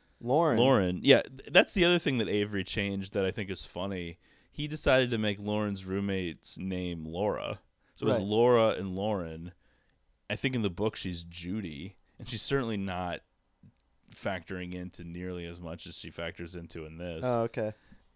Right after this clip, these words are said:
Speaker 2: And <laughs> I don't know, just the shit that she does is so funny.
Speaker 1: Yeah.
Speaker 2: But yeah,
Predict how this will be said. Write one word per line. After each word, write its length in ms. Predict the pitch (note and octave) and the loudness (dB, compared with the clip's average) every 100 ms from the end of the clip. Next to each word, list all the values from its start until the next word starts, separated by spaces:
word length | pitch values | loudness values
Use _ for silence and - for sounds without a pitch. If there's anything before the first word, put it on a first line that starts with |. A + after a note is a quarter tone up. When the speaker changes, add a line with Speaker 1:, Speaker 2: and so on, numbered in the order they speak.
| _ - | _ 2
Speaker 2:
And 200 | B2 B2 - E3 - - - _ _ A#3 - | 6 8 6 4 0 -10 -20 _ _ -12 -12
<laughs> 880 | _ _ - _ _ - - F#3 - | _ _ -20 _ _ -18 -14 -6 0
I 80 | |
don't 120 | F#3+ F#3 | 4 4
know, 120 | C#3+ | 4
just 280 | C3+ E3 - | 2 -4 -4
the 80 | G#3+ | -4
shit 300 | - F3 D3 | -2 -2 -2
that 160 | C#3 | -4
she 100 | - | -2
does 260 | G#2+ G#2 G#2 | 0 2 2
is 100 | F#2+ | -2
so 280 | - - F#2 | -4 -2 -2
funny. 440 | - F2 F#2 E2+ D3 | -4 -6 -4 -2 2
Speaker 1:
Yeah. 200 | C3 G#2+ _ _ _ - | 2 2 _ _ _ 0
Speaker 2:
But 120 | C3 | 2
yeah, 340 | A#2 D3 A#2+ | 6 8 8